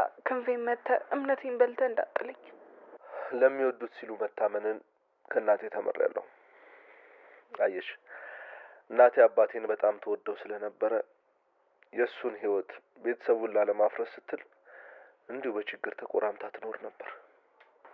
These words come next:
Speaker 1: በጣም አስተዋይ ሴት ነበረች፣ ነፍሷን ይማርና።
Speaker 2: አየሽ፣ ፍቅር ማለት አብሮ መኖር ብቻ ሳይሆን ተለያይቶም ተበዳድሎም ተሳስቦ መኖር ማለት ነው።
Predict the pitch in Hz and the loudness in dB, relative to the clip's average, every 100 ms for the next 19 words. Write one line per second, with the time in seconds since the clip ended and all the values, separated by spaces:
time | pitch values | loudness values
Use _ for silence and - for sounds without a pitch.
0 | - - 277 262 247 240 233 - 240 233 | -20 0 4 6 6 4 -2 0 -2 0
1 | 233 240 233 247 247 - - - - - | -6 -8 -6 -4 -6 -8 -14 -16 -20 -16
2 | - 247 247 254 233 226 226 233 240 - | -4 -4 -2 -4 -4 0 -2 -2 -8 -12
3 | - _ - _ - - _ _ _ 107 | -18 _ -20 _ -20 -20 _ _ _ -2
4 | 104 104 - - _ - - - - - | -2 -2 -8 -12 _ -20 -16 -14 -14 -18
5 | _ - 123 135 135 120 127 - - _ | _ -6 4 6 8 8 8 4 -14 _
6 | 120 117 120 120 113 104 104 - 110 123 | 2 6 6 6 4 0 -4 -6 0 4
7 | 127 139 - _ - 110 107 101 131 120 | 4 2 -12 _ -2 0 2 0 -2 -2
8 | 110 - 107 104 101 92 113 131 - - | -6 -2 0 2 0 0 -4 -4 -6 -20
9 | - - _ - 117 123 - - 101 101 | -20 -20 _ -16 -4 -4 -4 -4 -2 -2
10 | 98 98 95 98 90 | -4 -4 -6 -6 -10